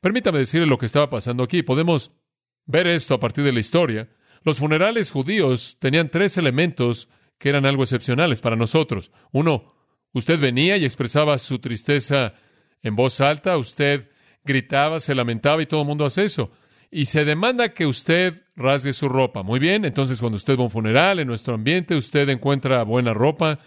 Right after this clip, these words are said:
Cuando iba a un funeral en ese entonces y sabía que iba a tener que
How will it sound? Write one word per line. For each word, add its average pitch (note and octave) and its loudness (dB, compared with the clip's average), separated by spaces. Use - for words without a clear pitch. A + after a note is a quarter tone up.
Cuando B2 -4
iba C#3 -2
a - 0
un A#2+ -6
funeral B2+ 0
en B2 -2
ese B2 -2
entonces C#3+ 0
y C#3 0
sabía C3 2
que D3+ -4
iba C#3+ 2
a - -2
tener C3+ -2
que A#2 -4